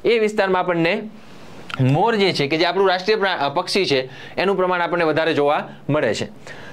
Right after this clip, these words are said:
ત્યાર પછી વાત કરીએ તો અમદાવાદ અને ખેડા જિલ્લાની અંદર આપણને સારસ પક્ષીનું જ પ્રમાણ વધારે જોવા મળે છે. જો સારસ જે છે ને એ, એ ભારતનું સૌથી વધુ વજનવાળું પક્ષી છે, સૌથી મોટું પક્ષી છે સારસ, બરાબર?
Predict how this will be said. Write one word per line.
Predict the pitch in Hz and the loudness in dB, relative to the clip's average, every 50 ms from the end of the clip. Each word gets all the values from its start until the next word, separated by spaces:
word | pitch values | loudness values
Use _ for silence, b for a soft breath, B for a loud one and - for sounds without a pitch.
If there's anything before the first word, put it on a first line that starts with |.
| B - | B 0
ત્યાર | 214 226 262 | 2 2 2
પછી | 233 269 240 262 254 | 2 2 2 2 2
વાત | 254 254 226 240 | 2 2 2 2
કરીએ | 254 254 254 | 2 2 2
તો | 247 254 | 2 2
અમદાવાદ | 220 202 220 226 247 247 254 254 240 | 2 2 2 4 4 4 4 4 4
અને | 254 254 254 | 2 2 0
ખેડા | 247 247 226 220 240 247 | 0 0 0 2 2 2
જિલ્લાની | 226 214 226 233 240 240 240 | 2 2 2 2 2 2 2
અંદર | 240 240 240 | 2 4 4
આપણને | 240 220 - 240 233 233 | 2 2 2 0 0 0
સારસ | 233 233 202 180 175 185 190 240 240 240 226 | 0 2 2 2 2 2 2 0 0 0 0
પક્ષીનું | 196 220 220 - - 240 226 233 220 | 0 0 0 0 2 2 4 4 2
જ | 185 185 | 2 0
પ્રમાણ | 180 170 156 165 165 190 202 208 208 208 202 | 0 0 0 2 2 2 2 2 2 2 2
વધારે | 202 190 202 208 208 | 2 2 2 2 2
જોવા | 190 202 208 202 | 4 4 4 4
મળે | 196 196 196 202 196 | 2 2 2 2 2
છે. | 180 196 202 190 | 2 0 0 -2
જો | - - - - - - 262 262 | -4 -10 -18 -10 -2 0 0 2
સારસ | 254 196 170 175 196 220 226 202 | 2 2 2 2 2 0 2 2
જે | 214 233 233 | 4 4 4
છે | 233 269 262 | 4 2 2
ને | 226 214 214 214 214 B B B B - | 2 2 0 -2 -6 B B B B 2
એ, | 202 214 220 220 220 190 190 170 | 2 4 4 2 2 2 2 2
એ | - 214 | 2 2
ભારતનું | 202 147 143 160 180 202 214 226 233 220 | 2 2 2 0 0 2 2 2 2 2
સૌથી | - 196 196 208 202 233 | 2 2 0 2 2 2
વધુ | 220 185 170 170 202 220 220 | 2 2 2 4 4 4 4
વજનવાળું | 208 196 196 214 208 208 202 202 196 175 | 4 4 2 2 2 2 2 2 2 0
પક્ષી | 185 180 185 - 185 147 | -2 0 0 0 0 2
છે, | - 117 104 104 92 - | 0 -2 -2 -4 -6 -4
સૌથી | - - 165 180 185 180 226 220 | -2 0 0 0 0 2 2 2
મોટું | 214 180 180 185 185 233 226 196 | 2 2 0 0 0 0 0 2
પક્ષી | 196 202 202 - 214 208 | 0 0 0 0 0 2
છે | 220 226 | 2 0
સારસ, | 214 214 185 185 185 165 - - - B B B B B B B B - | 2 2 0 2 2 0 0 -2 -6 B B B B B B B B 0
બરાબર? | 175 175 208 196 139 | 0 0 2 0 -2